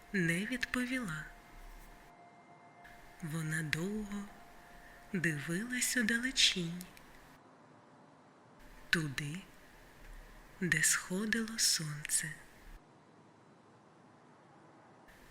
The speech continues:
Вона була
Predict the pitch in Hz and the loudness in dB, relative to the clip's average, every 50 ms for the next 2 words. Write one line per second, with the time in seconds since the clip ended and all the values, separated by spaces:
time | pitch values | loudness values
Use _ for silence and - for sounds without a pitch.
0 | - - 180 156 156 165 151 147 147 151 156 170 196 220 - - - - - - | -6 -4 -2 -2 0 0 0 0 2 2 2 2 0 -4 -8 -14 -18 -20 -20 -20
1 | - - - - - - - - - - - - - - - - - - - - | -20 -20 -20 -20 -20 -20 -20 -20 -20 -18 -18 -18 -20 -20 -20 -20 -20 -14 -6 -2
2 | 185 160 135 165 156 151 156 147 160 175 214 | -2 -2 0 0 -2 -2 -2 -2 0 2 2